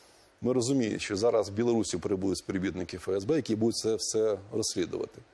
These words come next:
І президент погодив план по перевірці за-, осіб, які були задіяні, тобто не просто задіяні,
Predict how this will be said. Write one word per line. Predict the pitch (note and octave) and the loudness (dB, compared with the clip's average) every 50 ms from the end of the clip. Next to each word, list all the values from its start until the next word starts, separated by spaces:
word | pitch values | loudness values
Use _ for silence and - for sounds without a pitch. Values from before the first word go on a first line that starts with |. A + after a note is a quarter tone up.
| - - _ - - _ _ _ _ _ _ | -20 -20 _ -20 -20 _ _ _ _ _ _
І | - A2+ A2+ A2+ A2+ A2+ A2 A2+ A2+ A2 A2 A2 A2 G#2+ G#2+ - _ _ _ _ _ _ _ _ _ _ _ _ _ _ _ | -2 0 2 2 4 2 2 2 2 2 2 2 2 0 -2 -4 _ _ _ _ _ _ _ _ _ _ _ _ _ _ _
президент | - A2 G#2+ A2 A2 G2+ C#3 F#3+ G#3+ F#3+ - - - - - - _ - | 0 2 2 2 2 2 2 0 0 -4 -8 -14 -20 -20 -20 -20 _ -4
погодив | - G#2+ G2 A#2 C#3+ C#3+ D3+ C#3 | -2 0 2 2 4 4 2 0
план | - - A2 G2 F2+ E2+ F2+ B2 C3+ - | 0 0 2 2 2 2 0 -4 -8 -8
по | - A2 | -6 -6
перевірці | F2+ - A2 G#2+ G#2 G#2+ D3+ D#3+ - - - A#2 G#2 - - - | -2 0 0 0 2 2 0 0 -2 -4 -4 -4 -4 -4 -8 -8
за-, | - F#2+ G#2 B2+ A#2 A#2 - _ _ _ - | -6 -2 0 0 0 -2 -6 _ _ _ -6
осіб, | G#2+ A2+ A2 - - F#3 F3+ - | -4 -2 -2 -2 -2 -4 -4 -4
які | C3 - C#3+ C#3+ B2 | -4 -2 0 -2 0
були | G#2+ A2 A2+ A2 A#2 | 0 0 0 0 0
задіяні, | G#2 F#2+ A#2 A#2+ A#2 C#3+ C3+ G2+ F#2 F#2 | -2 -2 -2 -2 -2 -2 -2 0 -2 -4
тобто | - - G#2 F#2 - - G2 | -2 -4 -4 -4 -4 -10 -10
не | F#2 F#2 | -8 -6
просто | - A#2 D#3+ F3+ - - F#3 | -4 -2 -2 -2 0 0 -2
задіяні, | D#3+ F3 F3 D3+ C#3+ A#2 F#2+ E2+ E2+ | 0 0 -2 0 -2 -2 -2 -4 -8